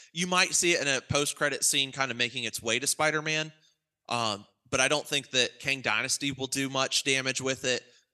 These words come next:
Um, I don't know that Spider-Man's really gonna be a big player there. I think he'll be a player. I don't think he'll be a big player.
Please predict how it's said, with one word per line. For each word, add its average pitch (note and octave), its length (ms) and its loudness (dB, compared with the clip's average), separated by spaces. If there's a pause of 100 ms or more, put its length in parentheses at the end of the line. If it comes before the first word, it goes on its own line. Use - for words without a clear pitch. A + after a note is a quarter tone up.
(140)
Um, G#2+ 380 -4 (140)
I B2+ 100 2
don't D#3 140 0
know D3 120 4
that B2+ 140 -4
Spider-Man's C3+ 460 0
really C3 200 -6
gonna B2 120 -10
be A#2+ 120 -2
a A2 40 -6
big A2+ 220 -6
player G#2 320 -4
there. G2+ 200 -8
I B2+ 80 0
think D#3 180 0
he'll C3 140 -4
be D#3 240 -2
a B2+ 60 2
player. A2 360 -2
I A2 60 0
don't A2+ 100 -8
think A2 140 -14
he'll A2 80 -4
be G#2+ 120 -4
a G2 60 -6
big G2 260 -6
player. G2 360 -10